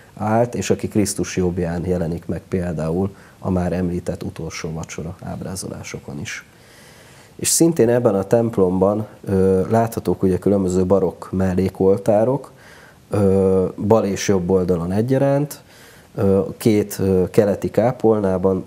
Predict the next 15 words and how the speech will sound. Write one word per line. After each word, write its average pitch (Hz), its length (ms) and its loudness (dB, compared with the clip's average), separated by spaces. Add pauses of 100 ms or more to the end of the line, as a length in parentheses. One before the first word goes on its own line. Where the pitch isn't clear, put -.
(100)
a - 60 -2
második 104 520 2
baloldali 92 560 2
oldalkápolnában. 90 1500 0 (720)
Az 98 80 0
oltár 107 420 2
fölött 104 380 2
nem 101 260 2
egy 95 120 -4
szobor, 101 520 2
hanem 95 220 -2
egy 95 140 -2
festmény 87 800 -4
látható. 147 760 -2 (300)
Hát 120 240 -4